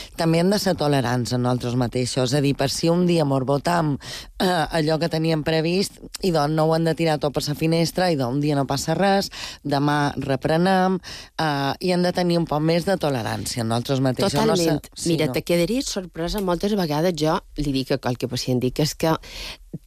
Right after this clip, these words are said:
Speaker 2: t'estàs convertint en el teu pitjor o pitjor
Speaker 1: <laughs>
Speaker 2: enemic, perquè és que jo som un desastre, és que jo no puc,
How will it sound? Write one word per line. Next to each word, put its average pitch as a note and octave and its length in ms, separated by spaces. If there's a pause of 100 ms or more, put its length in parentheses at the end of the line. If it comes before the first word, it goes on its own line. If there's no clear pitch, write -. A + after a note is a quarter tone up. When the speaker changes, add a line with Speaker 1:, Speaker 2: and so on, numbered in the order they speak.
(200)
Speaker 2:
t'estàs A3 420
convertint A#3 640 (140)
en E3 100
el E3 240
teu A#3+ 220 (140)
pitjor D#3 500 (100)
o F#3 80
pitjor D3 560
Speaker 1:
<laughs> F#3 120
Speaker 2:
enemic, E3 600 (280)
perquè F#3+ 380 (360)
és - 80
que E3+ 160
jo D#3 80
som D3 200
un D3 120
desastre, E3+ 720 (360)
és - 120
que F3 160
jo D#3 140
no C#3+ 100
puc, E3+ 400